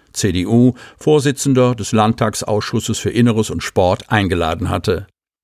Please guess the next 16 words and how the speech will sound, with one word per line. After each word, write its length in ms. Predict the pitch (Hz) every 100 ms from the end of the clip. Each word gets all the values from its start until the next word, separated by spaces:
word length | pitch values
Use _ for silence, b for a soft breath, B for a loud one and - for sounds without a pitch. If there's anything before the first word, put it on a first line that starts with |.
| _
Was 220 | - 127 -
die 100 | 120
Zeitleiste 760 | - 135 170 104 87 - 113
angehe, 420 | 107 110 107 120
sei 240 | 139 139 139
er 180 | 123 120
nach 320 | 120 127 -
wie 80 | 139
vor 280 | - 131
vorsichtig, 680 | - 151 147 110 - 123 113
erklärte 420 | 113 - 123 127
Inspektionsleiter 960 | 117 - 95 - 113 110 117 107 110 107
Arne 280 | 113 104 92
Schmidt 360 | - 113 123
am 140 | 110 123
Donnerstag. 800 | 113 85 82 - 82 85 -